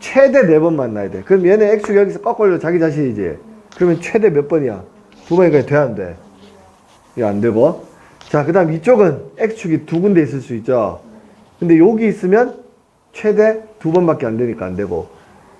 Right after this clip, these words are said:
근데 여기 있으면, 어, 꺾어 올리면 최대 네 번이 될 수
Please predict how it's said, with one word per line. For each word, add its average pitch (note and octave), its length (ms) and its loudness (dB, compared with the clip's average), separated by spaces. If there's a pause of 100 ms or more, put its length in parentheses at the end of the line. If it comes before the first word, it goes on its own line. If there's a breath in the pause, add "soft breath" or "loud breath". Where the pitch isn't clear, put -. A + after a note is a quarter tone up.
(140)
근데 D3 140 2
여기 G3+ 180 4
있으면, A2+ 400 -6 (920)
어, C#3 200 0
꺾어 A#3 300 2
올리면 D3 540 2 (800)
최대 A#3 440 4
네 D#3+ 200 4
번이 F#3+ 240 2
될 F3 200 2
수 A#3 360 -4